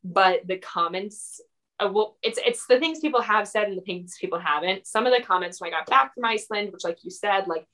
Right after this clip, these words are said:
people are gonna notice more after you've been gone for a minute. But, like, it's, it's the nicest people in the world making the most innocuous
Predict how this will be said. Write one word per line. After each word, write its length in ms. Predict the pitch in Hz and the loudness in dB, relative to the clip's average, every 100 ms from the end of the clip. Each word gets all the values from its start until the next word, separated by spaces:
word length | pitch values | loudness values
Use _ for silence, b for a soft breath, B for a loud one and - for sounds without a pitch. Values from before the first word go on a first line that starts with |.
| _ _ _ _ | _ _ _ _
people 220 | 214 202 | -2 2
are 60 | 190 | 2
gonna 180 | 180 175 | 2 -2
notice 420 | 175 180 175 - | 0 0 0 -4
more 240 | 180 180 | -4 -2
after 260 | 165 - 170 | -2 -2 -6
you've 100 | 175 | -6
been 160 | 170 | -6
gone 260 | 170 147 175 | -2 -2 -2
for 180 | 180 226 | -4 -4
a 40 | |
minute. 340 | 254 285 294 - _ _ _ - | 0 2 2 0 _ _ _ 2
But, 200 | 196 196 | 2 2
like, 300 | 185 175 - | 0 0 -2
it's, 180 | 190 - | -4 -2
it's 160 | - - | -6 0
the 140 | 208 | 0
nicest 640 | 196 185 180 185 196 185 | 2 0 -2 -2 -4 -6
people 340 | - 185 180 185 | -8 -8 -2 -2
in 80 | 180 | 0
the 80 | |
world 460 | 165 160 160 160 175 | -2 0 2 2 0
making 300 | 175 165 185 | -2 -6 -6
the 80 | 175 | -6
most 280 | 170 165 - | -4 -4 -6
innocuous 680 | 185 170 151 - 175 160 | -8 -4 -4 -2 -2 -2